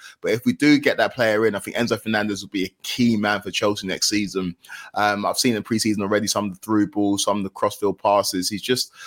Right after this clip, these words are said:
uh, a midfielder that's got so much ability, and he's a, he's a, he's a blessing to watch.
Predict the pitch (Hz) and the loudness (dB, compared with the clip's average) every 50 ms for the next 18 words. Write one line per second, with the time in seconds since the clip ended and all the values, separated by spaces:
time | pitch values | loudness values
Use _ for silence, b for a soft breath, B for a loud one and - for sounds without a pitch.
0 | B B B - 92 87 101 113 117 117 107 - - 123 117 110 95 101 95 92 | B B B 0 2 4 4 4 4 2 0 2 4 4 4 4 2 0 -2 -2
1 | 92 - - - 87 - - - 120 110 107 90 - - 90 - 107 104 104 98 | -2 -4 -2 -4 -2 0 0 0 0 0 0 -4 -6 -8 -10 -4 -2 0 0 0
2 | 92 - 95 90 90 92 87 - 90 - 80 95 98 90 92 92 92 87 82 - | -2 -2 -2 -2 -4 -4 -4 -6 -8 -4 -2 -4 -2 0 -2 0 0 -2 -4 -6
3 | b b b b b - 95 90 98 87 - 113 110 - - 101 101 - 98 101 | b b b b b -6 -4 -4 -4 -2 -2 -2 -2 -2 -4 -4 -4 -2 0 2
4 | 104 101 92 - - - - | 2 2 2 0 -4 -6 -6